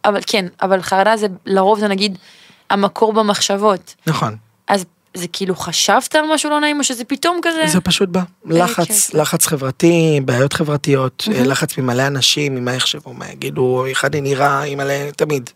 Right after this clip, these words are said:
Speaker 1: כן.
Speaker 2: אה, עד היום. סובל מחרדות, אני בן אדם חרדתי, אני סובל מחרדות. שאומרים חולה נפש תמיד, אני מאוד מאמין ב-,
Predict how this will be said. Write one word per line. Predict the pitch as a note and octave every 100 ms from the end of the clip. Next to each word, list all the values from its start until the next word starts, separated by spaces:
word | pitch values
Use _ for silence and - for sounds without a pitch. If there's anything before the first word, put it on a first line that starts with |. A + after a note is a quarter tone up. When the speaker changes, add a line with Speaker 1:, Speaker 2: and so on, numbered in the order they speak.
| _ _ - -
Speaker 1:
כן. | G3 F3+ E3+ - _ _ -
Speaker 2:
אה, | C#3+ D3+
עד | F3+
היום. | C#4 G3+ B2+ B2+ _ _ _ _ - _ - -
סובל | - C3 D3+ F3+
מחרדות, | G#3+ E3+ D3 A2+ -
אני | A#2
בן | A2 A2
אדם | A#2 C#3
חרדתי, | C#3+ A#2 G#2+ -
אני | -
סובל | A2+ A#2
מחרדות. | A#2 C#3 A2 A2 A2+ F3 F3+ - - -
שאומרים | - D3 D3+ G#3
חולה | - C3 D#3+
נפש | D3 F3+ - C#3+ C#3+
תמיד, | - A#2+ B2 D3+
אני | C#3 B2
מאוד | B2 B2 C#3
מאמין | E3 D#3+ E3 D#3+
ב-, | C3+ A#2+